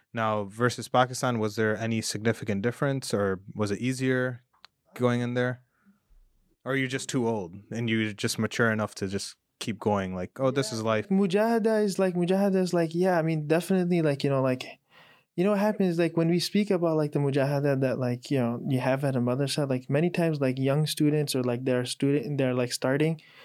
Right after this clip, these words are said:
Speaker 2: they actually get fascinated by that. It's like, "Oh, I wanna go through that experience." Right? But the idea is, you know, you always wanna ask for afia.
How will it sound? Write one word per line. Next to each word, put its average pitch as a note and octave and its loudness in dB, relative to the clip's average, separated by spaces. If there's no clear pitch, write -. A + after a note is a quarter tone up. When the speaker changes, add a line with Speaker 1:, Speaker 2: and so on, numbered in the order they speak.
Speaker 2:
they F3 4
actually G3 0
get F3+ -2
fascinated D3 2
by A2 -2
that. G#2+ -4
It's A#2 -6
like, C3 -4
"Oh, E3 0
I - 0
wanna D#3+ 2
go D#3 2
through D#3 0
that C3 2
experience." C3 -2
Right? F3+ 2
But F3+ 0
the E3+ 2
idea F#3+ 2
is, F#3 0
you F3+ 2
know, D#3+ 2
you E3+ 0
always G3 2
wanna F#3+ 2
ask E3+ 2
for D#3+ 2
afia. C#3+ 0